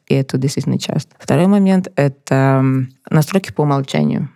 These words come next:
Когда ты не учитываешь ни коэффициент эксплуатации, ни рабочей поверхности, высота рабочей поверхности, коэффициенты отражения поверхностей. То есть у тебя стоит задача быстренько рассчитать,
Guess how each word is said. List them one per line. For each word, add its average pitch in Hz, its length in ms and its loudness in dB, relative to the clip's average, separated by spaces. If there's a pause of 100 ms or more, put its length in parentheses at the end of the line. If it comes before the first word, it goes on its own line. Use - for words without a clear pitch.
(400)
Когда 139 320 2
ты 143 320 0
не 160 420 2
учитываешь 135 920 -2
ни 180 100 2
коэффициент - 500 -6
эксплуатации, 139 1000 -2
ни 151 120 2
рабочей 165 520 -2
поверхности, 139 600 -2
высота 135 300 -2
рабочей 135 380 -4
поверхности, 139 760 -2 (340)
коэффициенты 156 500 0
отражения 165 480 0
поверхностей. 165 760 -2
То - 160 -20
есть 143 140 -8
у - 40 -20
тебя 139 320 0
стоит 147 360 -2
задача 147 340 -2
быстренько 139 460 -2
рассчитать, 247 500 -2